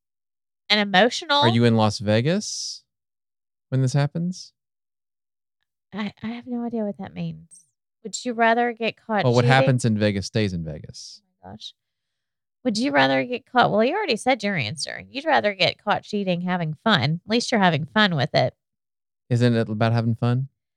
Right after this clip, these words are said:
Speaker 1: You're cheating on me.
Speaker 2: Well, if you say it like that,
Speaker 1: <laughs>
Speaker 2: then no,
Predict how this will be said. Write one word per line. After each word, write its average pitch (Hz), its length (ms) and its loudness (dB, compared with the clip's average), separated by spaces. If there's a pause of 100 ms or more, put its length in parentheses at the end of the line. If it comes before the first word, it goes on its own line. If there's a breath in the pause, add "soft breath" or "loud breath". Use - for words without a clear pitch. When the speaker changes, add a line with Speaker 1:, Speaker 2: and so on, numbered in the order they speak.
(720)
Speaker 1:
You're 240 100 0 (100)
cheating 285 500 0
on 143 200 0
me. 143 260 -8 (540)
Speaker 2:
Well, 147 220 -4
if - 160 -8
you - 40 -14
say - 140 -4
it 220 60 -2
like 123 260 0
that, 127 460 -2 (540 loud breath)
Speaker 1:
<laughs> - 460 -20
Speaker 2:
then 127 360 4
no, 123 460 0